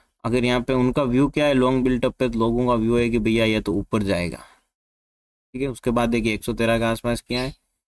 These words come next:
ऊपर जाने का लोगों ने बनाया है यहाँ पे। तो ये लोगों ने यहाँ पे क्या पोजीशन बनाई है कि भैया यहाँ से ये ऊपर जाएगा। ठीक है,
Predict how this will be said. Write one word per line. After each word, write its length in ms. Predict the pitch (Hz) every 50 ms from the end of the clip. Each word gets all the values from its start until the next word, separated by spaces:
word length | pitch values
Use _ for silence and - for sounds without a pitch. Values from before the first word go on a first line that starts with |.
| _ _ -
ऊपर 220 | 110 - 127 123
जाने 240 | 113 117 117 117 113
का 60 | 113 110
लोगों 260 | 107 104 101 107 113
ने 80 | 123
बनाया 360 | 123 113 101 104 101 98 95 95
है 80 | 90 92
यहाँ 140 | 90 92 95 -
पे। 60 | -
तो 420 | - _ _ _ _ _ _ - 113
ये 220 | 117 123 135 135
लोगों 340 | 127 120 120 123 127 139 147
ने 100 | 151 151
यहाँ 200 | 151 143 143 143
पे 120 | 139 -
क्या 160 | 151 156 160 160
पोजीशन 440 | 156 147 147 139 - - 156 151 147
बनाई 300 | 143 143 143 143 147 151
है 140 | 165 180
कि 580 | 208 - _ _ - - _ _ _ _ - 135
भैया 240 | 117 110 123 135 139
यहाँ 240 | 135 131 123 123 135
से 160 | 131 - 147
ये 120 | 143 139 147
ऊपर 340 | 139 123 - - - 165
जाएगा। 340 | 147 127 110 98 90 82 - - _ _ _ _ _ _ _ _ _ _ _ _ _ _ _ _ _ -
ठीक 120 | 147 147
है, 120 | 160 156